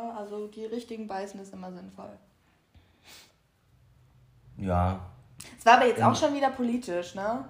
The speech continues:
Speaker 1: Also
Speaker 2: ja,
Speaker 1: irgendwie,
Speaker 2: ich
Speaker 1: da
Speaker 2: glaub,
Speaker 1: kommen
Speaker 2: es
Speaker 1: wir
Speaker 2: ist,
Speaker 1: auch nicht von
Speaker 2: wir,
Speaker 1: weg,
Speaker 2: nee, wir
Speaker 1: ne?
Speaker 2: haben, ja, ja,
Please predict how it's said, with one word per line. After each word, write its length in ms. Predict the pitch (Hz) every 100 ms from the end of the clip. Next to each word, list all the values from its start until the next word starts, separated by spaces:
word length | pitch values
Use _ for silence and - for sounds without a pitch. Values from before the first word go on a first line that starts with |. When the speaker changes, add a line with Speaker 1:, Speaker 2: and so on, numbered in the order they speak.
| -
Speaker 1:
Also 220 | 226 220
Speaker 2:
ja, 60 | 214 131
Speaker 1:
irgendwie, 100 | -
Speaker 2:
ich 60 |
Speaker 1:
da 100 | 285
Speaker 2:
glaub, 100 | - 294
Speaker 1:
kommen 120 | 285
Speaker 2:
es 60 |
Speaker 1:
wir 40 | 262
Speaker 2:
ist, 60 |
Speaker 1:
auch 240 | 285 - 311
nicht 200 | 294 -
von 140 | -
Speaker 2:
wir, 80 | -
Speaker 1:
weg, 80 | 139
Speaker 2:
nee, 180 | 151 147
wir 80 | 139
Speaker 1:
ne? 40 |
Speaker 2:
haben, 320 | 147 147 104
ja, 360 | 127 131 151 143 - - - - - 127
ja, 300 | 143 175